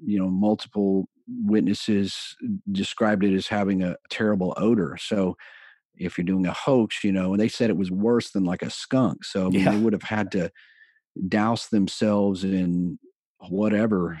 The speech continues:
Speaker 1: you know,
Speaker 2: <laughs>
Speaker 1: that's just, that's not easy to get off. I mean, that's a, going a long way to make a hoax.
Speaker 2: Yeah, that, that was my point, is that it's a nice touch, as we say around here, if you're going to, uh, fake something just to get people talking, but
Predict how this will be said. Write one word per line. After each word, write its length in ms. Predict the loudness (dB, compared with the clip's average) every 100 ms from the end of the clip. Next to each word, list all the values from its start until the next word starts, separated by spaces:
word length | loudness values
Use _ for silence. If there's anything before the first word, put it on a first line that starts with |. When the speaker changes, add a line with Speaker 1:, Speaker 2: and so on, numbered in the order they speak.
| -8
Speaker 1:
you 220 | -4 -2
know, 80 | 0
Speaker 2:
<laughs> 40 |
Speaker 1:
that's 320 | -2 -4 -4
just, 220 | -4 -4 -4
that's 200 | -6 -2
not 200 | 0 4
easy 260 | 4 4 2
to 80 |
get 200 | 2 2
off. 340 | 2 2 0 0
I 40 |
mean, 140 | 2 2
that's 180 | 2
a, 120 | 0 -2 -4 -14 -20 _
going 220 | 0 2 2
a 60 |
long 340 | 0 0 2 2
way 240 | 2 0
to 100 | 0
make 200 | -4 -6
a 60 | -6
hoax. 460 | -4 -4 -6 -14 -2
Speaker 2:
Yeah, 320 | 2 2 2
that, 220 | 0 0 2
that 120 | 2
was 180 | 2 2
my 200 | 0 -2
point, 320 | -2 -2 -2
is 120 | -2
that 240 | -2 -2 -4
it's 140 | -8 -2
a 40 |
nice 240 | 0 0 0
touch, 380 | 0 0 0
as 80 | -2
we 140 | 0 -2
say 260 | 0 -2
around 260 | -2 -2 -4
here, 220 | -2 -2
if 100 | -4
you're 140 | -4 -4
going 240 | -2 -2
to, 280 | -4 -6 -4
uh, 140 | -6 -8 -14 -20 -20 -20 -20 -20
fake 360 | -6 0 0 0
something 720 | -4 -4 -4 -6 -10 -10 -12 -10
just 160 | -8 -6
to 80 | -6
get 120 | -6
people 180 | -8 -8
talking, 460 | -4 -2 -2 -2
but 280 | -2 -2 -4